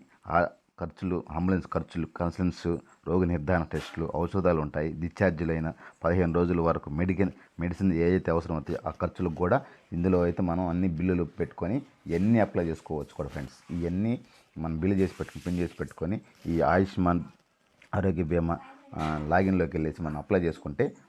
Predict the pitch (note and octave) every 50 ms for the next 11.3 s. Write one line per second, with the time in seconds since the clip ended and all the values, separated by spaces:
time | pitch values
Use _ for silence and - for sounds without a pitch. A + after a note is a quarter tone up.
0 | _ _ E2 F2 F2 - - G2 F2 - - - F#2 F2+ F#2 G2 F#2+ F2+ E2+ E2+
1 | D#2+ E2 F2 F#2 F#2 G2 G2 F#2 F2 F2+ F#2 A2 - - - F2 D#2+ - G#2+ G2+
2 | F2 E2+ D#2+ A#2+ - - - F2 E2 - - - C#2 B1+ - C2+ C2+ - - -
3 | _ - - _ _ - F2+ E2 D#2+ E2 F2+ F2+ - G2 E2+ E2+ D#2+ D2+ C2+ D#2
4 | D2+ D2+ D2 - - - - - - _ _ - - - D#2+ D#2+ F#2 A2+ G#2+ -
5 | E2+ - - - G2 F#2 D#2+ D#2 E2+ F2 F2+ E2+ D#2+ - - F#2 E2 E2 D#2 -
6 | - D#2+ C2+ - D#2 D#2+ G#2+ G#2 F2 D#2+ E2 E2 D#2+ E2+ A2 A2+ - - _ _
7 | _ F2+ F2+ - - E2+ D2 D2+ C#2+ C#2 C2+ D#2 E2 E2 - - - - D2 -
8 | G2 F2 F2 - - F#2 G2+ G#2+ - - D2+ E2+ F#2 F#2+ - G2 F2+ F2 D#2+ C#2+
9 | E2 E2 - - - D2+ D#2 D#2+ D#2+ D#2 D2+ D#2 D2 - E2+ - - D2+ D#2 D#2
10 | E2 E2 D#2+ D#2 D2+ D2+ C#2+ C#2+ D#2 D2+ D2 D2 C2 C#2+ D2 C#2+ C2+ D2+ C#2+ -
11 | - - C#2+ C#2+ D#2+ A2+